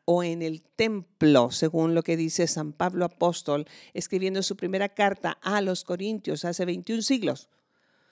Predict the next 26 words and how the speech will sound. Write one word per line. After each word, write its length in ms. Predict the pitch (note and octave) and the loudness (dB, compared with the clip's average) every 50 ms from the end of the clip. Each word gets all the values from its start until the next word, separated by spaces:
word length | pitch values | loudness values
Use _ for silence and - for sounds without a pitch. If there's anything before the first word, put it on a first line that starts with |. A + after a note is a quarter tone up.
| _ _ _ _ _ _ _ _ _ _ _ _ _ _ _ _ _ _ _ - | _ _ _ _ _ _ _ _ _ _ _ _ _ _ _ _ _ _ _ 4
Ah, 200 | A#3+ D4 A#3+ - | 4 6 6 6
y 80 | - B3+ | 4 2
dice 300 | A#3 A#3+ A3+ - B3+ A#3 | 2 4 4 4 4 2
que 120 | - A#3 | 0 0
nosotros 360 | G#3 G3+ - - A3 A#3 G#3 | 0 2 2 0 0 -2 -2
nos 100 | A3 G#3 | -4 -4
convertimos 560 | - - G#3 G3+ F#3 - - G3 G3 F#3 - - | -4 -4 -4 -4 -4 -4 -4 -6 -4 -4 -4 -4
en 160 | F#3 F#3 F#3+ | -4 -6 -6
la 120 | F#3 F#3+ | -8 -10
casa 500 | - - G3 F#3 F3+ - - E3 C#3+ - - - - - - - - | -8 -6 -4 -4 -2 -2 -2 -4 -4 -6 -10 -16 -20 -20 -18 -12 -6
de 160 | E3 E3 D#3+ | -4 -2 0
Dios, 240 | E3 D#3+ D#3 D#3 - | 2 2 2 2 0
capítulo 400 | E3 D#3 - F#3 F3+ F3 E3+ D#3+ | -4 -6 -4 -2 -2 -2 0 0
seis 500 | - - - A3 G3+ E3 D#3 D#3+ - - - | 0 2 2 2 2 2 0 -2 -2 -4 -4
de 420 | D#3+ E3 E3+ D#3 E3+ E3 D#3+ - - | -6 -4 -2 0 2 2 2 0 0
esa 260 | E3 D#3+ - F3 E3+ | -2 -2 -2 -4 -4
carta, 440 | - E3+ D#3+ D#3+ - E3+ E3 F3+ - - | -2 -2 -2 -2 -2 -2 -2 -2 -4 -6
la 180 | D#3+ D#3 D#3 | -6 -6 -8
primera 320 | D3+ - D#3+ D#3 D#3+ D#3+ D#3 - | -8 -8 -6 -4 -4 -4 -4 -4
a 80 | - D#3+ | -6 -6
los 160 | D#3+ D3+ - | -6 -6 -6
Corintios. 560 | - - D3+ D3+ D3 D3 - D3+ D3 D#3 - _ _ _ _ _ _ _ _ _ _ _ | -6 -6 -6 -6 -8 -8 -6 -8 -8 -8 -10 _ _ _ _ _ _ _ _ _ _ _
Ah, 200 | - E3 E3+ E3 - _ _ _ - | -10 -8 -8 -8 -10 _ _ _ -8
capítulo 380 | - E3 F3+ F3 - D#3+ E3 | -8 -6 -6 -4 -4 -4 -2
seis, 280 | D#3+ - B3+ C4 C4 - | 0 2 2 2 2 2
verso 520 | - E3 E3 - - E3+ D#3+ E3+ D#3+ - | 0 0 0 0 0 0 -2 -2 -4 -12